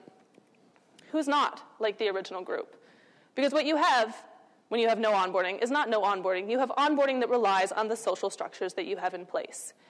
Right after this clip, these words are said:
So creating an onboarding program that's slightly more structured, slightly more explicit, will benefit people who are different, people who don't naturally speak the way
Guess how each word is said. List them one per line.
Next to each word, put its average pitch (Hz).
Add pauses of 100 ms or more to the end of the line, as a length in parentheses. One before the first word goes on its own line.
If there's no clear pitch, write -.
(420)
So 247
creating 349
an 311
onboarding 220
program 226 (100)
that's 214
slightly 262
more 233
structured, 233 (140)
slightly 254
more 247
explicit, 202 (640)
will 254
benefit 262
people 247
who 226
are 202
different, 175
people 262
who 269
don't 240
naturally 214
speak -
the 196
way 185